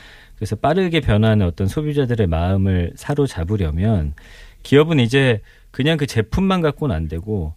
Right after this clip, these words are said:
사람도 마찬가지입니다. 어떤 컨셉이 확실히 있어야 되는 거예요. 그래서 외국 같은 경우도 그 스토리텔링 같은 걸 굉장히 잘합니다.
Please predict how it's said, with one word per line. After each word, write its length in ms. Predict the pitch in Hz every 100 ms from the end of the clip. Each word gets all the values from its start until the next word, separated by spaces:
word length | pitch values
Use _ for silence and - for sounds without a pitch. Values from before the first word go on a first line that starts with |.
| -
사람도 400 | - 226 277 165
마찬가지입니다. 720 | 80 - 98 87 78 76 92 92
어떤 240 | 95 113
컨셉이 640 | - 202 196 185 135 95 - -
확실히 360 | - 185 - 117
있어야 260 | 95 127 107
되는 180 | 92
거예요. 280 | 80 69 67 - - - - - -
그래서 220 | - 135 123
외국 360 | 120 185 190
같은 300 | 190 175 170
경우도 680 | 156 143 139 131 143 127 104
그 300 | - 107 101
스토리텔링 800 | 95 - 254 254 240 208 185 156
같은 280 | 131 113 -
걸 120 | 110
굉장히 440 | 95 113 143 175 120
잘합니다. 640 | - 92 92 80 76 87